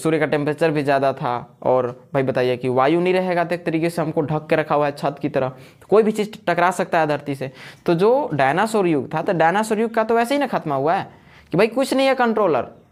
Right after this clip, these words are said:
ऊपर से कोई चीज़ गिर रहा है, गिर जाए, मर जाए डायनासोर। तो कितने डायनासोर धरती के अंदर में दब गया,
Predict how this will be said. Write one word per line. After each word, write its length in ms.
ऊपर 240
से 100
कोई 160
चीज़ 180
गिर 160
रहा 260
है, 180
गिर 180
जाए, 240
मर 220
जाए 160
डायनासोर। 520
तो 60
कितने 280
डायनासोर 580
धरती 320
के 100
अंदर 380
में 160
दब 180
गया, 240